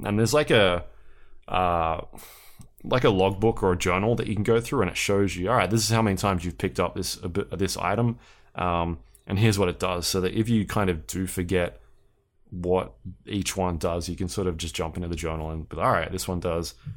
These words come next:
frost damage whenever someone hits me," or it freezes them in place. So, um, because it is based off of time and that sort of thing, so you don't wanna be sitting there being like, "Oh, what does this thing do again?" You just pause the game and jump in and, "All right, well, this is what all this stuff does, so I'll buy that and I'll buy this."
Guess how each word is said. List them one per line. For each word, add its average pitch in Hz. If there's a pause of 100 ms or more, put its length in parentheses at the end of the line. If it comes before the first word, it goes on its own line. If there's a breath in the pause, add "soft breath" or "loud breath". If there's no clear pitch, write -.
(100)
frost 95
damage 82
whenever 85
someone 80
hits 87
me," 73 (840 soft breath)
or 87
it -
freezes 90
them 82
in 78
place. 78
So, 78 (560 soft breath)
um, 82
because 120
it 120
is 110
based -
off -
of - (100)
time 87
and 78
that 80
sort 78
of 78
thing, 78
so -
you 82
don't 87
wanna 82
be 71
sitting -
there 82
being 80
like, 98
"Oh, 104
what 107
does 95
this 107
thing 110
do 110
again?" 110
You 90
just -
pause 82
the 78
game 80
and 80
jump 82
in 80
and, 78 (560 loud breath)
"All 113
right, 87
well, 90
this 87
is 85
what 87
all 80
this 80
stuff 78
does, 80
so 82
I'll 80
buy 78
that 80
and -
I'll 76
buy 73
this." 76